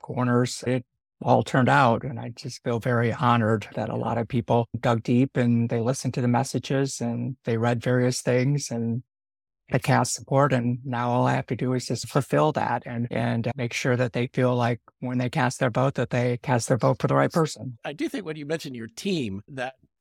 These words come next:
Speaker 2: building an effective team behind you to get them multiplying your impact out there, it must have been very important.
Speaker 1: Yes, absolutely.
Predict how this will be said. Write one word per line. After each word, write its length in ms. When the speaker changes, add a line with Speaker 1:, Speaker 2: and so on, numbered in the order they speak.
Speaker 2:
building 360
an 100
effective 600
team 580
behind 480
you 200
to 120
get 300
them 480
multiplying 880
your 360
impact 540
out 200
there, 340
it 80
must 200
have 80
been 120
very 240
important. 540
Speaker 1:
Yes, 360
absolutely. 880